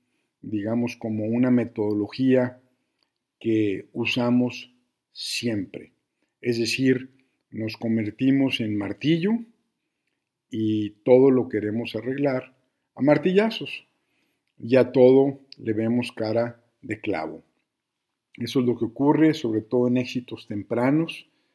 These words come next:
ya sea personales o empresariales. Eh,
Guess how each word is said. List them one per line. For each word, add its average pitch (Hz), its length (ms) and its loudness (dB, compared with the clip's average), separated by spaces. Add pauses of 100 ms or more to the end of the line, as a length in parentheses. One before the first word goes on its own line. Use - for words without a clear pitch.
(140)
ya 110 140 -6
sea 113 180 -6
personales 113 680 -4
o 110 60 -4
empresariales. 110 1000 -6 (640)
Eh, 104 460 -6